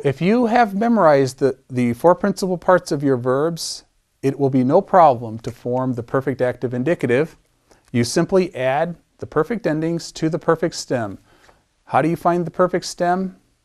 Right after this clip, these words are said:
You go to the third principal part and drop off the I. So let's go to the second conjugation verb, moneo.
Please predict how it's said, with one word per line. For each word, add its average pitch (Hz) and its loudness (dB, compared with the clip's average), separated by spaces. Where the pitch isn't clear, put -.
You 117 -6
go 135 4
to 143 4
the 131 -2
third 185 2
principal 196 -2
part - -4
and 110 -8
drop 131 0
off 135 0
the 131 -4
I. 104 -10
So 143 4
let's 143 0
go 170 6
to 165 -2
the 160 2
second 180 0
conjugation 139 0
verb, 139 0
moneo. 160 4